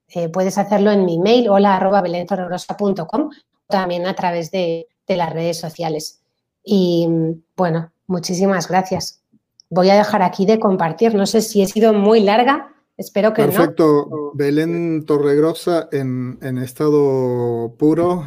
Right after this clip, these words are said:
Speaker 2: eh, muy inspiradora, eh, yo creo que también muy emocionante lo que nos has, eh, contado.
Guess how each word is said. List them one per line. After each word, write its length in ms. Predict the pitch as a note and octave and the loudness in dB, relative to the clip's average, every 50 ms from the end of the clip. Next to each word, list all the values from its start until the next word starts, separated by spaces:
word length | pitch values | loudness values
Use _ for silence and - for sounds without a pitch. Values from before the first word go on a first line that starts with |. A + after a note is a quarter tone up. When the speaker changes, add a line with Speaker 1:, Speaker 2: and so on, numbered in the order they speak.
| D#3 F3+ - | -12 -10 -6
Speaker 2:
eh, 1000 | C#3+ C#3 C3 B2+ B2+ B2 A#2+ A#2+ A#2+ A#2+ A#2 A2+ A2+ A#2 A2 A2 A2+ A2+ B2 C3 - _ _ _ _ _ _ _ _ _ _ _ - | -6 -4 -4 -4 -4 -4 -2 0 0 0 0 -2 -4 -8 -8 -10 -12 -12 -14 -16 -18 _ _ _ _ _ _ _ _ _ _ _ -10
muy 300 | - C3 C#3 D3+ D#3+ E3+ | -6 -2 0 2 2 2
inspiradora, 1000 | E3 D3+ - - C#3 C3 C3 B2+ C3 C#3 D3 D3+ D#3 D#3 D#3 D#3+ D#3+ E3+ - - - _ _ _ - | 2 0 -2 -2 0 0 0 0 2 2 2 2 2 2 2 0 0 -2 -4 -10 -16 _ _ _ -10
eh, 720 | D3+ C#3 C3 B2+ A#2+ A#2+ A#2 A#2 A#2 A2+ A2+ A2 A#2+ - _ _ _ - | -8 -6 -6 -4 -4 -6 -6 -6 -6 -6 -6 -6 -8 -10 _ _ _ -14
yo 220 | C3 B2+ D3 C#3+ | -4 0 0 2
creo 120 | D#3 E3+ D#3+ | 2 2 0
que 80 | E3 | 0
también 400 | D3 D3 C#3 C#3 D3 D3 D3 D3 | 0 0 0 2 2 2 2 0
muy 100 | D#3+ F3+ E3+ | -2 -2 0
emocionante 680 | D3 C#3 A#2+ - C3 C3 C3+ C#3 C3+ B2+ A2+ C3 B2 | 0 -2 -2 0 -2 -2 0 0 -2 -4 -4 -4 -4
lo 160 | A#2 A#2+ A2 | -4 -6 -6
que 80 | - A#2 | -6 -6
nos 140 | A#2+ G#2+ | -6 -4
has, 400 | B2+ C3 B2+ B2 - - - - F4 | -4 -6 -6 -6 -10 -14 -14 -12 -8
eh, 680 | - B2+ B2 A#2+ A#2 A#2 A#2 A2+ A2 A2 A2+ A2+ A2+ A2+ | -6 -6 -4 -4 -4 -4 -4 -4 -4 -4 -4 -6 -8 -8
contado. 520 | - A#2+ A#2+ A#2 C#3 C#3 C#3+ D3+ D3+ D3+ | -8 -8 -6 -4 0 2 2 2 2 0